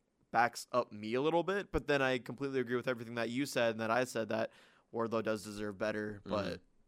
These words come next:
Speaker 1: I don't know. I, I just have an inkling that it's gonna go to Christian Cage.
Speaker 2: I really hope your inkling's wrong. I really do.
Speaker 1: I hope
Speaker 2: Moving
Speaker 1: it's not.
Speaker 2: <laughs> Moving right along, we have A E W Tag Team Championships up for grabs with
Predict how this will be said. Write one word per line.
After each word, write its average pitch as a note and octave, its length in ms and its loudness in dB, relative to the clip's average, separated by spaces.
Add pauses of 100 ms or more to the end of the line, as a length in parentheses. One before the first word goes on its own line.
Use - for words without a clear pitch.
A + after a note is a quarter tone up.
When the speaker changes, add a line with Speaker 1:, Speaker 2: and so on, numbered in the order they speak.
(140)
Speaker 1:
I B2+ 100 -8
don't F#3 180 -8
know. A#2+ 240 -6
I, C3+ 60 0
I - 20 2
just B2+ 280 -6
have C#3 120 -4
an C#3 60 -4
inkling B2+ 320 -4
that G#2+ 120 -6
it's - 100 -14
gonna A2 140 -6
go G#2+ 100 0
to G2+ 60 -2
Christian - 280 -10
Cage. - 120 -10
Speaker 2:
I A2 100 -2
really G#2+ 300 -2
hope F#2 220 -8
your F#2+ 120 -8
inkling's G2 380 -12
wrong. G2 300 -10 (420)
I G#2+ 80 0
really G2 360 2
do. F2 320 -6 (300)
Speaker 1:
I B2 60 4
hope G3 120 12
Speaker 2:
Moving A#2+ 140 2
Speaker 1:
it's G2+ 120 -8
not. A2 260 -4 (160)
Speaker 2:
<laughs> - 920 -4
Moving D3+ 340 4
right A2+ 240 4
along, G2 500 2 (220)
we A2+ 160 2
have A2 280 4
A C#3+ 100 0
E D#3+ 180 2
W G#2+ 340 2
Tag D3+ 320 2
Team C3 220 -2
Championships F#2+ 640 -6 (100)
up F3+ 200 -2
for B2+ 120 -4
grabs F#2+ 480 0 (180)
with A2+ 200 2